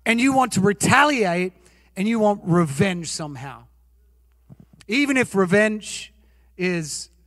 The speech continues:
like I do, <laughs> cold shouldering or rolling your eyes,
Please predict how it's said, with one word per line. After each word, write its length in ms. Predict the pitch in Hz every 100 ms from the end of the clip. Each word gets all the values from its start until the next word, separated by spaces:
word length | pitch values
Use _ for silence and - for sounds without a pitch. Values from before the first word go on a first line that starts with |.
| -
like 240 | 196 196
I 160 | 196 185
do, 480 | 180 147 151 - - _
<laughs> 160 | _ -
cold 280 | 220 233 202
shouldering 640 | 220 214 202 175 156 147
or 200 | 143 135 - _ _ _ -
rolling 420 | 220 226 220 202
your 180 | 190 180
eyes, 680 | 175 160 143 147 - -